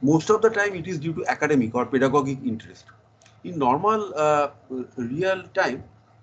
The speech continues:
if you have to take care of, uh, say, we are dealing with five or six variables maximum in our, mm, classroom exercise, okay. But in, in, uh, industrial scale problems, you have to deal with, say, fifty variable, hundred variables, something like that. So there, if you have to take care of all the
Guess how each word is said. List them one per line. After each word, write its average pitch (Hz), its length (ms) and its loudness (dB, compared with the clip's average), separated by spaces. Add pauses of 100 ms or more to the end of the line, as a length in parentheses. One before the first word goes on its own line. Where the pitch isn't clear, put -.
(140)
if 143 160 -4
you 180 60 -2
have 180 140 -4
to 170 160 -20
take 160 180 -8
care 170 160 -2
of, 160 260 -4
uh, 117 400 0
say, - 300 -2
we 156 160 2
are 208 40 8
dealing 180 320 -8
with 185 140 -4
five 165 280 0
or 160 260 -2
six 139 200 -8
variables 139 440 -2
maximum 117 380 -6 (320)
in 123 160 0
our, 120 260 2 (180)
mm, 107 200 -12
classroom 123 380 0
exercise, 110 520 -8
okay. - 160 -20 (520)
But - 260 -4
in, 135 260 -2 (100)
in, 127 300 0
uh, 110 400 -2
industrial 151 480 0
scale 175 380 -6
problems, 151 560 0
you 143 80 0
have 135 120 -6
to 139 60 -10
deal 135 260 2
with, 143 100 0
say, 143 200 0
fifty 147 320 -4
variable, 131 380 2
hundred 127 260 -4
variables, 120 300 -2
something 101 240 -6
like 95 140 -8
that. - 120 -14 (280)
So 131 140 0
there, 165 420 4
if 143 120 -6
you 170 100 -2
have 165 180 0
to 165 140 -16
take 139 200 -4
care 160 180 -4
of 156 160 -2
all 135 100 0
the 139 300 -4